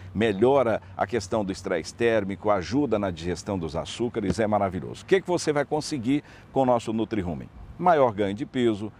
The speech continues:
antecipação de desmama de bezerro, ele auxilia no desenvolvimento precoce do rumen dos bezerros, então você vai desmamar mais cedo, sem estresse, sem perda de peso. Também ele, ele auxilia no controle da diarreia bacteriana.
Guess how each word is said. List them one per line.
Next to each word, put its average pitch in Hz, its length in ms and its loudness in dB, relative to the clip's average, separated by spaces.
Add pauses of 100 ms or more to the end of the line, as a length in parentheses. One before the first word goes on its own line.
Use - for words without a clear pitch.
(180)
antecipação 139 960 0
de 98 120 -6
desmama 90 460 -2
de 87 120 -8
bezerro, 101 500 -2 (180)
ele 127 180 6
auxilia 143 680 2
no 117 120 0
desenvolvimento 95 760 -4
precoce 107 640 -2
do 90 140 -2
rumen 104 280 0
dos 95 180 -4
bezerros, 127 560 -2 (200)
então 156 120 -2
você 147 280 2
vai 117 180 4
desmamar 113 480 0
mais 170 280 0
cedo, 180 380 4 (200)
sem 185 320 -2
estresse, 151 440 -2
sem 156 140 -4
perda 135 360 -2
de 131 100 -8
peso. 131 340 2 (280)
Também 143 300 6
ele, 127 260 2
ele 123 180 2
auxilia 113 400 0
no 107 100 -2
controle 104 480 0
da 95 120 2
diarreia 90 460 0
bacteriana. 131 760 2